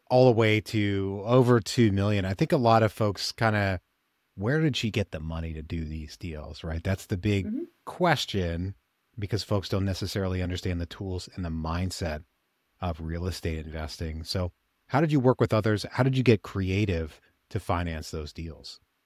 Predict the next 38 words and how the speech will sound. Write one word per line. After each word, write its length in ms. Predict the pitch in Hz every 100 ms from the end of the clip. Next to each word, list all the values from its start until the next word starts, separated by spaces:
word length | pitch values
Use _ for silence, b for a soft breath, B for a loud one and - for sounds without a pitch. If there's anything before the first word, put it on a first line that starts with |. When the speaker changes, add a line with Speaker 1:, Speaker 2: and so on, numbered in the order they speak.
| _ _ -
Speaker 2:
Yeah. 460 | 190 175 165 156 156
Well, 260 | 220 220 -
obviously 400 | 233 254 254 220
the 80 |
first 320 | 196 180 170 -
one 160 | 160
was 180 | 151 147
less 180 | 151 151
than 140 | 151
four 180 | 147 143
bucks. 300 | 151 139 147
So 80 | 156
that 220 | 175 208
one's 180 | 175 160
easy. 320 | 160 165 151
Your 300 | 143 135 139
first 340 | 147 175 165
one's 300 | 165 156 151
pretty 240 | - 165 156
nice. 500 | 151 147 151 147 - b b b -
And 180 | 175 180
just 260 | 240 -
so 260 | - 202 180
people 340 | 180 185 165
know, 720 | 170 175 180 165 156 156 156 -
um, 400 | 165 156 151 156
F 160 | 185 185
H 220 | 185 180
A, 100 | 175
you 100 | 170
can 140 | 175
hold 280 | 202 247 214
one 200 | 180 185
of 80 | 214
those 340 | 226 262 254 -
at 140 | 170
a 60 | 165
time. 480 | 160 131 135 -